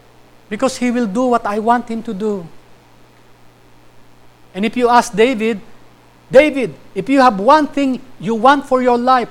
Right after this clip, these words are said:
what will it be?" David will say, "I will seek only one thing, that I be in the presence of God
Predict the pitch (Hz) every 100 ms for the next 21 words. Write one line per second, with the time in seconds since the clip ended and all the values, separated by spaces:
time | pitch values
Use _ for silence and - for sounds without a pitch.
0 | - 156 277 - 262 254 - 190 160 123
1 | - - - - _ _ _ _ _ -
2 | _ 127 175 208 190 170 170 - 175 170
3 | 170 170 - _ _ 160 170 170 - 214
4 | - 175 185 170 160 160 - 139 123 123
5 | _ _ _ _ _ _ _ _ _ -
6 | 135 - 175 165 180 165 151 139 160 156
7 | 160 151 147 - 139 135